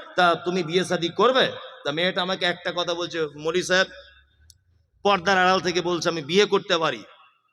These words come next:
তবে আমার কিছু শর্ত আছে।" মেয়েটা দেখতে যেমন ভালো, তা নয়। বলছি, "কি শর্ত?" বলছি, "এক নম্বর, ছেলেটার দাড়ি থাকতে হবে, দুই নম্বর, পাঁচ ওয়াক্ত নামাজি হতে হবে, তিন নম্বরে হালাল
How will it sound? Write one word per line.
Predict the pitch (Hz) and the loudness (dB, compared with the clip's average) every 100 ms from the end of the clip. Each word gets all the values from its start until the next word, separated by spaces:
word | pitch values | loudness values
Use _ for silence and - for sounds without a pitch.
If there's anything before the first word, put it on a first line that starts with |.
| _ _ _ - | _ _ _ -4
তবে | 165 | 0
আমার | 165 185 175 | 2 2 0
কিছু | 180 170 | -2 -2
শর্ত | - 175 175 - | 0 -2 -2 0
আছে।" | 156 131 113 95 - _ - | -2 0 -8 -10 -20 _ -8
মেয়েটা | 147 185 190 | -4 0 -2
দেখতে | 139 185 185 202 | -2 -6 -2 -4
যেমন | 175 185 185 | -2 -2 -2
ভালো, | 147 160 170 | -2 0 0
তা | 170 156 | 0 -2
নয়। | 135 101 | -2 -8
বলছি, | 131 147 | -8 -10
"কি | 156 190 | -8 -8
শর্ত?" | - 180 180 190 175 - _ _ _ _ _ _ _ 139 | -4 -4 -4 -8 -8 -12 _ _ _ _ _ _ _ -8
বলছি, | 147 | -6
"এক | 143 170 180 | 0 0 0
নম্বর, | 180 185 185 | -2 -2 -4
ছেলেটার | 175 180 175 143 | -2 -2 -2 -2
দাড়ি | 151 180 | -2 0
থাকতে | 175 165 165 | -4 -4 -4
হবে, | 147 113 90 - - _ _ _ _ - 98 | -4 -4 -10 -20 -20 _ _ _ _ -18 -4
দুই | 165 190 | -2 0
নম্বর, | 190 185 185 165 | -2 -2 -6 -2
পাঁচ | 175 175 | -4 -4
ওয়াক্ত | 180 185 | -6 -2
নামাজি | 170 175 175 175 | 0 0 0 0
হতে | 170 165 | 0 0
হবে, | 147 101 - - - _ _ _ _ | -2 -6 -14 -20 -20 _ _ _ _
তিন | 165 190 185 | 0 2 0
নম্বরে | 185 190 185 | -2 0 0
হালাল | 135 131 160 185 185 | -2 2 4 4 2